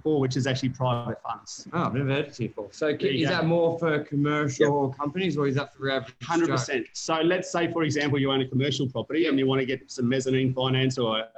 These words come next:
Speaker 2: Yep.
Speaker 1: overdraft on that commercial property, second mortgage, that's where you'd go for that.
Speaker 2: Okay, okay. All right. Anything else you
Speaker 3: I
Speaker 2: wanna
Speaker 3: love
Speaker 2: add
Speaker 3: it.
Speaker 2: out there, Ray, um, that can add value to the clients for other agents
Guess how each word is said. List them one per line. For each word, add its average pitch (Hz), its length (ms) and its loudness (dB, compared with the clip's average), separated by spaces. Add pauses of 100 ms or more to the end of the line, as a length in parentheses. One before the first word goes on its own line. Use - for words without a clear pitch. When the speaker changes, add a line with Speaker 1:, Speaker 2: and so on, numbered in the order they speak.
(140)
Speaker 2:
Yep. 135 100 4
Speaker 1:
overdraft 135 400 0
on 127 100 0
that 131 140 0
commercial 131 320 -2
property, 180 320 -2
second 139 400 -2
mortgage, 170 480 0 (480)
that's 131 220 -4
where 123 80 0
you'd 117 200 0
go 110 200 -2
for 110 140 -8
that. 107 240 -6 (300)
Speaker 2:
Okay, 113 360 -4 (320)
okay. 117 360 -6 (560)
All - 80 -6
right. 135 260 -2 (140)
Anything 208 300 2
else 196 200 2
you - 60 4
Speaker 3:
I 131 40 10
Speaker 2:
wanna 135 120 8
Speaker 3:
love 123 100 4
Speaker 2:
add 156 40 0
Speaker 3:
it. 156 60 2
Speaker 2:
out 147 140 -2
there, 151 520 0
Ray, 170 540 0
um, 147 400 0
that 143 140 0
can 147 120 -6
add 135 160 -2
value 139 320 0
to 131 160 -10
the 131 100 -4
clients 143 640 -2
for 131 320 -2
other 139 260 0
agents 139 600 -2